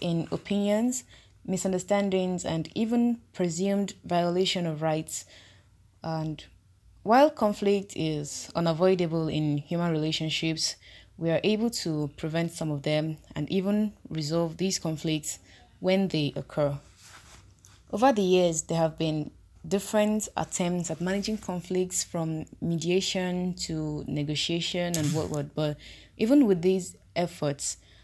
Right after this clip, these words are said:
African societies are still largely defined by conflicts, and these conflicts could be violent in a lot of cases. Every week, there is news about killings in one town or the other,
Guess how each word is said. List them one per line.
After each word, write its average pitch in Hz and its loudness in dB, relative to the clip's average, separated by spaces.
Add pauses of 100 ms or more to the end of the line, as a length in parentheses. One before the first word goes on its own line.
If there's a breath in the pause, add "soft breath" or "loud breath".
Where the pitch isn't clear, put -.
(120)
African 226 2
societies 175 0
are 160 -2
still 220 0
largely 180 0
defined 151 -2
by 147 -4
conflicts, 180 -6 (420 loud breath)
and 196 0
these 277 2
conflicts 190 -2 (320)
could 160 -4 (300)
be 160 -4
violent 185 0 (500 loud breath)
in 185 0
a 180 2
lot 214 2
of - -8
cases. 143 -2 (720 soft breath)
Every 269 0
week, 208 0
there 180 2
is 180 0
news 233 2
about 160 -2
killings 196 -2
in 170 -2
one 220 2
town 175 0
or 151 -2
the 160 -4
other, 156 0